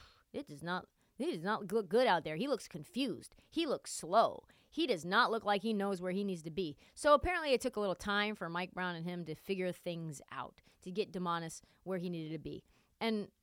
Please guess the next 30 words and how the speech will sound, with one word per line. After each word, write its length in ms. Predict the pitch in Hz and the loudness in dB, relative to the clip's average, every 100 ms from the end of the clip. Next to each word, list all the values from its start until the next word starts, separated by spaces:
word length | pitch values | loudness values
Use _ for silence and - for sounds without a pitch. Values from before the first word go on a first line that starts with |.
| _ | _
remember, 440 | - 254 359 240 202 | -4 2 4 4 2
Mike 240 | 196 190 | 2 0
Brown 220 | 208 202 | 2 2
came 200 | 190 202 | 0 -4
from 180 | 185 180 | -4 -4
Golden 240 | 190 180 170 | -2 -2 -4
State, 340 | - 277 214 | 0 2 2
where 300 | 165 156 147 - | 0 -4 -8 -6
Draymond 340 | 202 190 175 | -2 0 -2
Green 300 | 170 214 214 | -2 -2 -2
was 120 | 170 | -4
the 60 | 143 | -10
center 320 | - 220 214 | -4 0 2
of 80 | 190 | 0
the 80 | 156 | -2
defense, 600 | 170 269 - 151 - - | -4 -6 -4 -8 -6 -10
and 180 | 143 - - _ | -12 -12 -20 _
Jordi 320 | - 226 220 190 | 0 2 2 0
Fernandez, 600 | 180 180 226 226 185 170 | -2 0 0 2 0 0
who 140 | 190 | -4
the 100 | 165 | -4
King, 220 | - 214 | -6 -4
who's 180 | 196 202 | -2 -4
the 80 | 165 | -6
Kings' 300 | - 220 175 | -4 -4 -2
lead 200 | 185 190 | -2 -2
assistant, 460 | 165 240 - 170 - | -4 -6 -8 -10 -4
came 220 | 202 180 | -4 -4
from 180 | 160 143 | -8 2
Denver, 500 | 226 311 180 165 | 2 2 0 -2